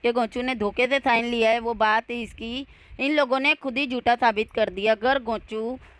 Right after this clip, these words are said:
इसके साथ में फ्रॉड किया होता ना, तो आज ये इतना भरोसा ना करती गोंचू के ऊपर। जो औरत डसे जाएंगी,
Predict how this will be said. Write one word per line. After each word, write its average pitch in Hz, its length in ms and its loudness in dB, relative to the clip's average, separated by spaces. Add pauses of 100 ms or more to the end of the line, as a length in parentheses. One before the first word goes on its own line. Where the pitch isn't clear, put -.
(180)
इसके 269 260 0
साथ 262 240 2
में 262 180 -8
फ्रॉड 233 360 0
किया 226 300 0
होता 220 340 0
ना, 226 180 -2
तो 233 140 -6
आज 208 240 2
ये 214 140 0
इतना 202 240 -6
भरोसा 185 380 -4
ना 185 180 -2
करती 196 320 -4
गोंचू 208 280 -4
के 233 120 0
ऊपर। 214 340 2 (500)
जो 240 160 2
औरत 247 440 4
डसे 247 500 0
जाएंगी, 240 560 -2